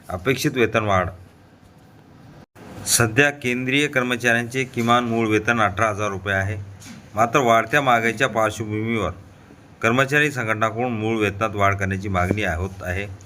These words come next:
आठव्या वेतन आयोगाअंतर्गत मूळ वेतन आठ, आठ हजार ते सव्वीस हजार रुपयापर्यंतची वाढ होण्याची शक्यता वर्तवली जात आहे.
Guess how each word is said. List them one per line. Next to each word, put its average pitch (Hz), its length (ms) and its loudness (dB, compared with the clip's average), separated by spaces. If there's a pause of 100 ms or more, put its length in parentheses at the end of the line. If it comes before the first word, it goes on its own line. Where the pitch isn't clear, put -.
(360)
आठव्या 107 300 4
वेतन 147 240 2
आयोगाअंतर्गत 113 880 2
मूळ 107 260 -2
वेतन 104 500 -2 (280)
आठ, 104 180 2 (360)
आठ 113 200 4
हजार 113 200 0
ते 117 160 -8
सव्वीस 104 300 -6
हजार 101 200 0
रुपयापर्यंतची 98 600 -4
वाढ 92 180 -2
होण्याची 92 380 -8 (380)
शक्यता 127 540 0
वर्तवली 107 420 -4
जात 95 220 -2
आहे. 80 380 -8